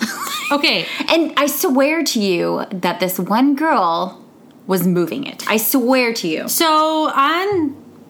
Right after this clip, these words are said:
Speaker 2: sorry to be, like,
Speaker 1: Oh,
Speaker 2: the
Speaker 1: I wanna hear
Speaker 2: contrarian here
Speaker 1: Oh,
Speaker 2: on
Speaker 1: please,
Speaker 2: this,
Speaker 1: please, please,
Speaker 2: okay?
Speaker 1: please, please.
Speaker 2: But on the opposite view, I actually had a very similar experience in college where I played Ouija board with my college roommates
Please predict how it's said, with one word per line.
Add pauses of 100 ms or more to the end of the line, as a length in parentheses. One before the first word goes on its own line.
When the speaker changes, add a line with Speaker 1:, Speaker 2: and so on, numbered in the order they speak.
(160)
Speaker 2:
sorry
to
be,
like,
Speaker 1:
Oh, (100)
Speaker 2:
the
Speaker 1:
I
wanna
hear (200)
Speaker 2:
contrarian
here (100)
Speaker 1:
Oh,
Speaker 2:
on
Speaker 1:
please,
Speaker 2:
this,
Speaker 1:
please,
please,
Speaker 2:
okay?
Speaker 1:
please,
please.
Speaker 2:
But
on
the
opposite
view, (300)
I
actually
had
a
very
similar
experience
in
college
where
I
played
Ouija
board
with
my
college
roommates